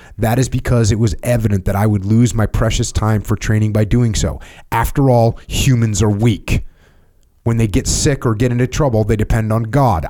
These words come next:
I was no exception. I meditated trying to reach the state of no ego. I first struggled to reach the state of no ego, but I soon lost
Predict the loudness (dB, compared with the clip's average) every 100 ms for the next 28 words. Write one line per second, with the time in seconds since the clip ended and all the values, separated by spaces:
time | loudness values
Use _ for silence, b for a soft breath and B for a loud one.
0 | 0 2 2 2 0 0 0 -2 -2 -6
1 | -8 -12 B B -2 0 0 0 0 0
2 | -2 -2 -2 0 0 0 2 0 0 -2
3 | -2 0 0 0 -2 0 2 2 2 -2
4 | -6 -12 B B B -4 -2 -2 0 0
5 | 0 -2 0 0 0 0 0 0 -2 -2
6 | 0 0 0 2 2 0 0 0 0 0
7 | 0 2 2 2 0 -6